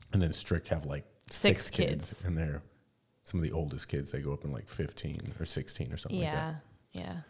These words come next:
Speaker 1: So, carry on.
Speaker 2: Okay, so the first test was, um, rock climbing, and that one was supposed to be to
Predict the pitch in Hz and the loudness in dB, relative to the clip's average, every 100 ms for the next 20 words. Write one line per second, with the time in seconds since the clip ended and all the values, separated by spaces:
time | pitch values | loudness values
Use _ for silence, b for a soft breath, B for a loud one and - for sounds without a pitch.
0 | - - - 110 - - - - - 95 | -18 -14 4 4 4 -4 -18 -16 0 2
1 | 90 76 - B B B B 240 208 - | 4 2 -8 B B B B 4 4 2
2 | - 214 214 185 208 - 226 254 285 - | 4 6 6 6 4 2 4 4 4 0
3 | - - - 180 170 175 - - 170 160 | -2 -6 0 4 4 2 -2 -2 2 4
4 | 151 147 - - 143 147 147 - - _ | 4 0 -4 -4 -4 -4 -6 -8 -12 _
5 | _ _ _ _ _ - 165 - - 185 | _ _ _ _ _ -4 -2 0 0 0
6 | 208 233 233 - 185 175 175 185 180 165 | 0 -2 -4 -4 0 2 4 4 2 2
7 | 156 - - 165 156 - 160 147 147 151 | 0 -2 -2 -2 0 -2 -2 0 2 0
8 | b b b b b _ - - 165 165 | b b b b b _ -2 0 0 -2